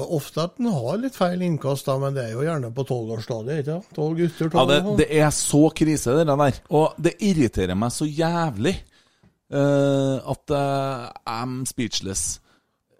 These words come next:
Speaker 2: Men nå står det Southampton, Manchester City her, da.
Speaker 1: Ja da, men det er ikke den kamp.
Speaker 2: Nei, for det er ikke den som har begynt å lage til Klaus Lunde kom. Han har jo vært med i podcasten her, vet du.
Speaker 1: Har han det, ja?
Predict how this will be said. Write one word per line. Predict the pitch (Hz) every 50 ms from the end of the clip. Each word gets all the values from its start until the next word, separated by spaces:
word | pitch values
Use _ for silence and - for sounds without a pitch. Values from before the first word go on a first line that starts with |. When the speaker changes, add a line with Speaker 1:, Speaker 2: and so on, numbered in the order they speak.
| _ -
Speaker 2:
Men | 123 123 123 127 120 110
nå | 110 117 117
står | - - - - 254 277 277 233 113 95
det | 92 90
Southampton, | - - - - - 85 82 78 76 76 78 _ - 87 85 85 82 - _ _ 170 170 185
Manchester | 196 220 220 202 175 - 143 131 - 147 147
City | 151 165 143 143 - -
her, | 127 135 135
da. | 127 110 90 - _ _ -
Speaker 1:
Ja | - - 123 117 113 110 117 135
da, | 131 117 117
men | 117 120 120
det | 117 117
er | 120 143
ikke | - -
den | 113 113 123
kamp. | 127 - - _ _ _ _
Speaker 2:
Nei, | - 117 117 120 120
for | - - 120
det | 104 101
er | 101
ikke | 95 92 -
den | 165 160 135 107
som | - 127 135
har | 147
begynt | 156 139 107 -
å | 165 175
lage | 151 113 87 85 82 82
til | 82 - 87
Klaus | - 107 101 101 - -
Lunde | 117 110 107 98 85 80
kom. | - 113 139 156
Han | 120 139
har | 190 214 160
jo | 95 104
vært | 127 - - -
med | - 82 90
i | 98
podcasten | 113 104 82 73 71 - 92 143
her, | 190 240
vet | 214 185
du. | - - _ _
Speaker 1:
Har | _ - 135
han | 135
det, | 143 170
ja? | 240 311